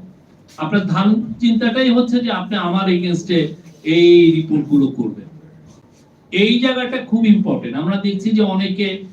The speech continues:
বলে যে না, ওটা তো আমার ব্যক্তিগত স্পেস। আসলে কতটুক ব্যক্তিগত স্পেস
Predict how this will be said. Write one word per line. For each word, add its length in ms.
বলে 200
যে 120
না, 140
ওটা 240
তো 80
আমার 220
ব্যক্তিগত 500
স্পেস। 560
আসলে 200
কতটুক 340
ব্যক্তিগত 460
স্পেস 240